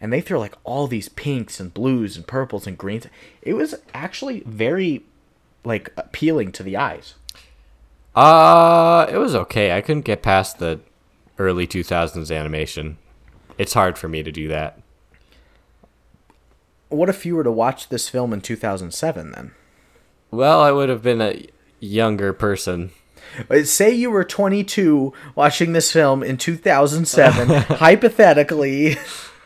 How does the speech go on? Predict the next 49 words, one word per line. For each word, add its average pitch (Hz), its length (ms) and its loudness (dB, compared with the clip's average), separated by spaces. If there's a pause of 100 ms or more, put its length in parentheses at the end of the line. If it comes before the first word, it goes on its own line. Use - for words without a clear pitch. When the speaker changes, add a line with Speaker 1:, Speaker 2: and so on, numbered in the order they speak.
(320)
Speaker 2:
Uh, 135 600 8 (880)
I 214 80 2
mean, 190 120 2
I'd 185 180 2
probably, 110 320 4 (100)
yeah, 104 260 -2 (180)
I 131 120 -2
guess 113 200 -4
I 92 80 -2
would. 87 220 -6 (1500)
Because 127 280 2
Speaker 1:
I - 40 6
was 120 100 4
Speaker 2:
I, 120 40 0
Speaker 1:
eleven 113 380 0
Speaker 2:
it 147 60 4
was 156 140 8
Speaker 1:
when 156 120 6
this - 80 -2
Speaker 2:
like, - 80 -12
Speaker 1:
movie 92 160 -4
Speaker 2:
it's 156 140 2
like 147 140 2
Speaker 1:
came 156 60 0
Speaker 2:
when 147 140 2
Speaker 1:
out. - 220 -18
Speaker 2:
playing 147 320 2
games 135 340 0
back 101 320 -4
then, 95 280 -4 (580)
where 120 120 -2
Speaker 1:
Yeah. 113 80 2
Speaker 2:
you're 117 60 2
like, 117 160 -2
"The 170 80 -10
graphics 185 560 -4
are 175 100 -4
awesome," 185 460 0
but 135 100 -4
it 139 40 0
was 139 180 -4
the 139 100 -4
first, 143 500 -6
uh, 117 440 -2 (600)
the 127 100 -4
first 143 340 -4
Tomb 135 300 -6
Raider, 101 360 -2
and 98 220 -6